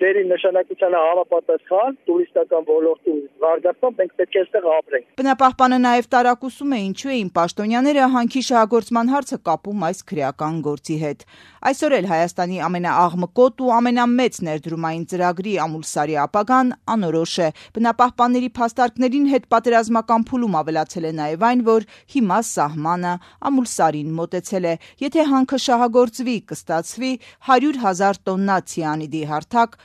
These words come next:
Speaker 2: հայ-ադրբեջանական սահմանից մի քանի կիլոմետրի վրա։ Սուսան Բադալյան, Ազատություն ռադիոկայան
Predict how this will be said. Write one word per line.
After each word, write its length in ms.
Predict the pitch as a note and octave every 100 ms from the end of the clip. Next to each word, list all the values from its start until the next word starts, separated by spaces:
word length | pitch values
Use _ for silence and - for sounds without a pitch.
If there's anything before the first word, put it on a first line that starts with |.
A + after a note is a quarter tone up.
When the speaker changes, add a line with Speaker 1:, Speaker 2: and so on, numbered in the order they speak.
| _
Speaker 2:
հայ-ադրբեջանական 1000 | C#4 C#4 F#3+ D#3 D3+ C#3+ C#3+ D3 - D3 -
սահմանից 640 | C3+ D#3 D3 E3+ F#3+ - _ _
մի 160 | B3 C#4
քանի 300 | G3 C#3 C#3+
կիլոմետրի 560 | D#3+ D3 D3 C#3+ E3
վրա։ 240 | D#3 D3+ D#3 _ _ _
Սուսան 320 | C4+ D4 C#4+
Բադալյան, 400 | C4 B3+ G#3 D3
Ազատություն 460 | D3 D#3+ D#3 E3 C#3+
ռադիոկայան 640 | C#3+ C#3+ E3 F3+ F#3+ F#3+